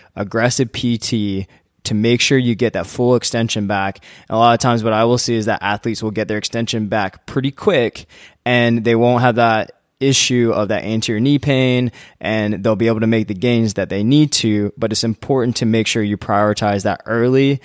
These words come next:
and be aggressive with it. So that's a cyclops lesion in A C L rehab. So it can form in the anterior portion. Loss of extension is a very big sign of it.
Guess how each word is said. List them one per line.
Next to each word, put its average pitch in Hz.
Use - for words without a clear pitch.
and 104
be 110
aggressive 104
with 92
it. 78
So 139
that's 139
a 160
cyclops 151
lesion 123
in 120
A 127
C 123
L 120
rehab. 113
So 110
it 117
can 117
form 113
in 110
the 107
anterior 107
portion. 135
Loss 117
of 107
extension 127
is 104
a 107
very 110
big 101
sign 127
of 123
it. 123